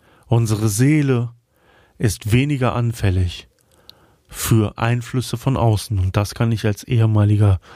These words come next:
und als Mensch, der lange und oft unter Depressionen gelitten hat, sagen. Das ist wie ein Panzer, der sich da aufbaut. Ich hab mir früher Panzer aus allem gebaut. Ja, aber ich hab mir,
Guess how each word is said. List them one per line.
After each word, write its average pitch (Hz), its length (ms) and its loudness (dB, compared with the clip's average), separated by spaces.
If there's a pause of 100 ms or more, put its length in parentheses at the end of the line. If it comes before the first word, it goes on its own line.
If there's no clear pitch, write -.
(1400)
und 117 80 2
als 104 240 -2
Mensch, 127 440 -2 (280)
der 101 360 2 (360)
lange 131 380 0
und 113 180 -6
oft - 260 -6
unter 110 140 -2
Depressionen 107 640 0
gelitten 104 440 0
hat, 98 280 0 (460)
sagen. 117 600 -2 (240)
Das - 180 -6
ist 127 220 -2
wie 123 100 4
ein 117 200 0 (120)
Panzer, 175 400 -2
der 95 140 -2
sich 95 200 -4
da - 100 -2
aufbaut. - 680 -6 (540)
Ich 107 160 2
hab 131 80 0
mir 135 120 0
früher 135 280 -2
Panzer 143 360 -4
aus 117 280 -6
allem 156 320 0
gebaut. 95 560 -2 (960)
Ja, 117 180 2
aber 127 140 0
ich 107 140 -4
hab 120 60 -6
mir, 117 280 0